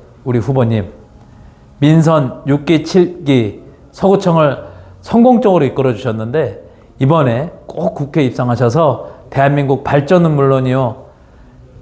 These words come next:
대전 서구화 발전에 큰 견인을 해, 해주실 것이라 전 믿습니다. 장종태 후보님 꼭 당선되시기를 저도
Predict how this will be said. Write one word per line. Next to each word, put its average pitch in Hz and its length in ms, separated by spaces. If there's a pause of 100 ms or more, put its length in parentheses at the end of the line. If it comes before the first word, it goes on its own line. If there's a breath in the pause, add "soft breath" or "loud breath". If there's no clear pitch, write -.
대전 131 380
서구화 151 400
발전에 127 540
큰 226 340
견인을 135 520
해, - 180 (100)
해주실 180 380
것이라 156 760
전 127 300 (240)
믿습니다. 110 640 (880 loud breath)
장종태 160 460
후보님 147 460
꼭 - 680 (180)
당선되시기를 147 840
저도 131 640